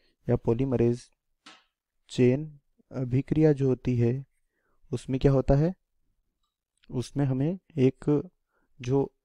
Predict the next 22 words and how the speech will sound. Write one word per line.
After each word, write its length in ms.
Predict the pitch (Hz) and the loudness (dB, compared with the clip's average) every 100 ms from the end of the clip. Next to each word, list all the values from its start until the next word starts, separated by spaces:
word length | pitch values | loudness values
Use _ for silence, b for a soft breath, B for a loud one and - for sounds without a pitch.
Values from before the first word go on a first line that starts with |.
| - - | -20 -12
उस, 260 | 135 120 - _ - | -10 -10 -14 _ -4
वह 140 | 131 | 0
क्या 180 | 147 160 | 2 4
होती 240 | 151 - 165 | 4 2 0
है? 60 | |
एक 200 | 151 143 - _ - | 0 0 -4 _ -10
ताप, 640 | 131 _ - 117 127 _ _ _ _ _ _ | -10 _ 6 6 6 _ _ _ _ _ _
ताप 300 | 123 120 - | 6 6 6
पर 320 | 156 180 - _ | 2 2 0 _
निर्भर 380 | 123 117 117 127 - - | -2 0 4 2 2 -6
अभिक्रिया 400 | 123 113 113 117 | 0 2 2 2
होती 280 | 110 107 117 | 0 -2 -6
है। 220 | 104 98 - _ _ _ - _ _ _ _ _ _ _ _ | -6 -8 -12 _ _ _ -20 _ _ _ _ _ _ _ _
किस 160 | 127 - | -8 -4
पर? 240 | - 208 - _ _ _ | -2 -2 -6 _ _ _
ताप 260 | 123 113 - | 2 2 0
पर 140 | - 160 | 0 2
निर्भर। 460 | 127 113 127 170 180 _ - | 0 0 0 0 -4 _ -6
और 160 | 135 123 | -2 0
यह 180 | 123 | 2
क्रिया 260 | 131 123 135 | 0 2 2
अत्यधिक 460 | - - 127 143 | 0 0 0 2